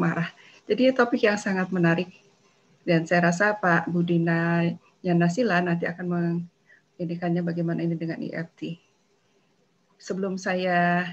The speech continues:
eh, sebelum beliau presentasi, izinkan saya membaca profil beliau. <clears throat>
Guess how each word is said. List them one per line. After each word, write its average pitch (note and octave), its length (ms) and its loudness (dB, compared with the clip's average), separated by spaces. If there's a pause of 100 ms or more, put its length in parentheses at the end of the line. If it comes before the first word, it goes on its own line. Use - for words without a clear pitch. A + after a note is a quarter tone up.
eh, F3+ 160 0
sebelum F#3 320 -4
beliau F3 240 -2
presentasi, F3+ 960 -2 (480)
izinkan A#3 480 2
saya G#3+ 320 -2
membaca F#3 800 -2 (160)
profil F3 400 -2
beliau. D#3+ 400 0 (1040)
<clears throat> A#3+ 320 0